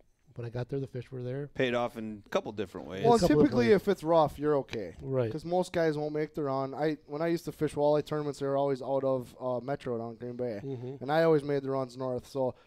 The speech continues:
Speaker 3: just to get to, like, Larson's Reef was thirty-five miles, right? Or plus. Well, the further you run like that, you
Speaker 1: The
Speaker 3: don't
Speaker 1: less there are.
Speaker 3: It's just every five miles you go, there's less and less people willing to make that run, so you got the time.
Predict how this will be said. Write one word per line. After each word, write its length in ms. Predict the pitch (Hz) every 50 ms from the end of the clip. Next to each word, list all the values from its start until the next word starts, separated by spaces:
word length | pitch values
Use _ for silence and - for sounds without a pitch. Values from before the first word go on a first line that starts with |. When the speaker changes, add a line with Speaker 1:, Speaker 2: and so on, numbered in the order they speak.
| - -
Speaker 3:
just 220 | - 202 202 -
to 80 | - 180
get 240 | - 175 180 180 -
to, 80 | 185
like, 160 | 170 160 131
Larson's 400 | 135 151 160 156 - 151 143 127
Reef 220 | 127 143 160 165 -
was 80 | 127 -
thirty-five 460 | - 135 131 131 120 - 127 123 120
miles, 520 | 123 143 139 123 110 95 82 - - - _ _ _ _ _ _ _ _ - - _
right? 220 | - 107 120 127 - _ -
Or 140 | 139 127 120
plus. 460 | - - - 156 151 120 107 - -
Well, 160 | 131 131 127
the 80 | 135 127
further 300 | - - 190 180 170 160
you 120 | 165 165
run 240 | 156 147 156 165 160
like 220 | 156 143 131 -
that, 220 | - 135 135 135 135
you 80 | 147 147
Speaker 1:
The 80 | 147
Speaker 3:
don't 100 | 139 135 135 135
Speaker 1:
less 180 | 139 139 123 -
there 140 | 131 120 113
are. 200 | 104 101 95 - - - 185
Speaker 3:
It's 140 | 190 175 170
just 260 | 214 202 - - - _ _ -
every 300 | 220 202 208 208 202 196 - - _ _ _
five 300 | - - 196 190 185 185
miles 380 | 185 185 185 185 180 180 151 165
you 60 | 175
go, 240 | - 175 185 185 170
there's 160 | 151 147 143
less 220 | 156 170 156 -
and 80 | 160 160
less 100 | 156 147
people 300 | - 175 175 - - 147
willing 220 | 143 151 156 151 147
to 60 | 147
make 260 | 143 143 147 139 -
that 140 | 143 139 135
run, 280 | 139 156 180 180 165
so 120 | 151 - 160
you 100 | 165 160
got 220 | - 185 202 202
the 60 | -
time. 380 | - - 135 123 117 107 107